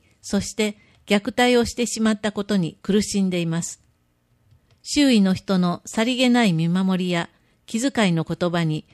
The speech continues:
救われることもあります。学校や企業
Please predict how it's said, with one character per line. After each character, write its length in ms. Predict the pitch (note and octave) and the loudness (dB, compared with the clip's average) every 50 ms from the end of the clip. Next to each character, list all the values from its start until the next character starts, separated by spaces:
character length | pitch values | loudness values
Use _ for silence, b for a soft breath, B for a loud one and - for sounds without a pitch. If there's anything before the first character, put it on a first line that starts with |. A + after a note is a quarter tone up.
| b b | b b
救 320 | b - - G3+ - - A#3 | b -6 -6 -4 -2 0 2
わ 120 | A#3 A#3 | 2 2
れ 120 | A#3 A#3 A3 | 2 2 0
る 100 | A3 G#3+ | -2 -2
こ 120 | - G#3 | -4 -2
と 120 | - A3 | 0 0
も 120 | G#3 F3+ D#3 | 0 2 0
あ 80 | C#3+ | 0
り 120 | C#3+ C#3+ C#3+ | -2 -4 -4
ま 160 | C#3+ C#3 D3 | -6 -6 -8
す。 180 | - - - _ _ _ _ _ _ _ _ _ _ _ _ _ _ _ _ _ _ _ _ _ _ _ _ _ _ _ _ _ _ _ _ _ _ _ - - | -10 -12 -16 _ _ _ _ _ _ _ _ _ _ _ _ _ _ _ _ _ _ _ _ _ _ _ _ _ _ _ _ _ _ _ _ _ _ _ -8 -2
学 280 | - G#3 G3+ G3+ - | 0 0 0 -2 -4
校 220 | - A3+ A3+ A3 G#3+ | -2 0 2 2 2
や 260 | G#3 G3 F#3+ - - - | 2 0 -2 -4 -6 -10
企 200 | - - C4 A#3 | -8 -4 -2 0
業 300 | G#3 F#3+ E3 D3+ D3+ - | 0 0 0 0 -2 -6